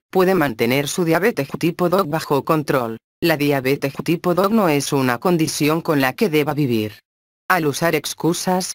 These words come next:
no está haciendo los cambios fáciles en su rutina diaria para ayudar a proteger su corazón, riñones, ojos y extremidades del daño que a menudo causa la diabetes.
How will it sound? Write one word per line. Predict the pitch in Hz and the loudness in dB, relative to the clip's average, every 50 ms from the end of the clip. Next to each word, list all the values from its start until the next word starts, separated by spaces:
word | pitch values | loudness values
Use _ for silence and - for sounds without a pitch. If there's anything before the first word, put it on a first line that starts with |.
| _ - | _ -2
no | 175 180 190 214 | 0 2 2 0
está | 233 - - - 196 196 214 220 | 0 -2 0 0 2 2 2 2
haciendo | 208 202 - - 151 147 156 165 214 208 | 0 -2 -2 0 0 2 2 2 2 2
los | 196 196 - - | 2 0 -2 -4
cambios | - - 151 139 131 127 127 127 127 127 | -4 -2 0 0 0 0 0 0 -2 -2
fáciles | - - - 170 180 - - 131 120 123 120 - - | -4 -2 -2 -2 0 0 0 0 0 0 -2 -2 -2
en | 127 123 123 | -2 -2 -2
su | - - 220 | -2 0 0
rutina | 196 170 156 151 - 139 160 165 165 165 | 0 2 0 0 2 2 2 2 2 0
diaria | 147 160 147 156 170 185 214 220 220 - | 0 2 2 2 2 2 2 0 0 2
para | - 180 165 147 143 | 0 0 2 2 2
ayudar | 214 185 143 143 143 160 170 170 160 | 0 0 0 0 2 2 2 2 2
a | 151 143 | 0 2
proteger | 147 147 - 143 139 - 165 175 175 | 0 0 0 -2 -4 -2 -2 -2 -2
su | - - 190 165 | -2 -4 -2 0
corazón, | - 151 143 135 127 - - 160 170 180 185 - _ - | 0 2 2 0 0 -2 -4 -2 -2 -2 -2 -4 _ -4
riñones, | 165 147 151 147 135 131 139 165 185 190 196 202 190 - - - - - - | -2 -2 0 0 2 2 2 2 2 2 0 -2 -4 -6 -8 -10 -10 -4 0
ojos | 175 185 196 196 - 214 196 185 - - | 0 0 0 0 -2 -4 -2 -2 -2 0
y | 151 139 139 | 2 2 2
extremidades | 139 - - - 151 139 139 139 139 139 127 151 170 175 185 180 160 | 2 0 -4 -4 0 0 2 2 2 2 2 0 0 0 0 -2 -2
del | 165 196 190 175 156 | -2 0 0 0 2
daño | 143 143 139 139 139 127 | 0 0 0 0 -2 0
que | - 151 131 | 0 0 0
a | 120 | 2
menudo | 120 120 120 127 139 147 147 156 151 | 0 0 0 0 0 0 0 -2 -2
causa | 151 170 180 196 - - 165 | -2 -2 -2 -2 -2 -2 -2
la | 151 156 | -2 0
diabetes. | 151 160 147 127 123 113 110 - 110 110 107 - - | 0 -2 -2 -2 -2 -4 -4 -6 -8 -6 -8 -10 -12